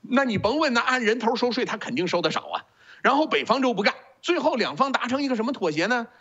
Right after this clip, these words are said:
说奴隶算五分之三个人，就是零点六个人，一个奴隶算零点六个人。然后呢，这个，然后各方达成一个收钱的计划。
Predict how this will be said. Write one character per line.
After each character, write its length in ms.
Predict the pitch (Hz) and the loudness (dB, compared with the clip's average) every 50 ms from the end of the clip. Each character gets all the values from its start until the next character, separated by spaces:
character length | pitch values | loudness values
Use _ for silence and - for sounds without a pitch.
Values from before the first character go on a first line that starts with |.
| _ - | _ 0
说 100 | - 294 | 0 2
奴 300 | 302 262 220 214 262 359 | 2 2 0 0 0 0
隶 180 | 415 392 311 208 | 0 0 -2 -2
算 520 | 180 226 285 240 190 156 127 120 117 101 - | -2 0 0 0 0 0 -4 -6 -6 -8 -8
五 240 | - 156 131 123 127 | -6 -4 -2 0 2
分 220 | - 233 285 262 | 2 2 2 2
之 120 | 254 277 | 0 0
三 260 | 240 - 262 240 254 269 | 0 2 2 2 2 2
个 80 | 233 160 | 0 0
人， 220 | 127 120 143 175 - - | 0 -2 -4 -6 -8 -4
就 100 | 202 185 | -4 -2
是 100 | 143 147 | -2 -2
零 300 | 131 135 156 214 302 349 | -2 0 0 0 0 2
点 180 | - 123 127 156 | 2 2 2 2
六 220 | 254 359 370 220 | 2 2 2 0
个 100 | 139 120 | -2 -4
人， 220 | 104 95 104 104 - _ _ _ _ _ | -6 -8 -10 -12 -14 _ _ _ _ _
一 180 | - - 190 320 | -6 -2 0 0
个 120 | 330 294 | 2 2
奴 220 | 202 160 160 202 285 | 0 0 0 0 0
隶 140 | 269 233 185 | 0 0 -2
算 240 | - - 214 165 | 0 -2 -2 0
零 160 | 143 151 190 262 | 0 0 0 0
点 180 | 254 - 220 | 0 0 0
六 200 | - 294 311 214 | 2 0 0 0
个 100 | 131 123 | 0 -2
人。 200 | 110 104 117 - - _ _ _ _ _ _ _ _ _ _ _ _ | -4 -4 -6 -6 -8 _ _ _ _ _ _ _ _ _ _ _ _
然 220 | - 202 269 330 320 | 2 2 4 4 4
后 140 | 320 381 330 | 4 2 2
呢， 180 | 254 208 175 | 0 0 0
这 160 | - 262 262 | 0 0 0
个， 180 | 214 175 151 - | 0 0 -2 -2
然 160 | - - 165 196 | 0 0 0 2
后 140 | 226 220 | 2 0
各 220 | 196 - 247 202 165 | 0 0 0 0 2
方 200 | 160 208 196 196 | 2 0 0 0
达 180 | 175 - - - | -2 -2 -2 -2
成 160 | 180 180 190 | -2 -2 -2
一 60 | 202 | -2
个 80 | 185 190 | -2 -2
收 220 | - - 220 196 | 0 0 -2 -2
钱 240 | 190 - - - - | -2 -4 -6 -4 -2
的 80 | 185 233 | -2 -2
计 180 | 165 147 127 | -2 -2 -4
划。 220 | 101 - - - | -4 -6 -6 -8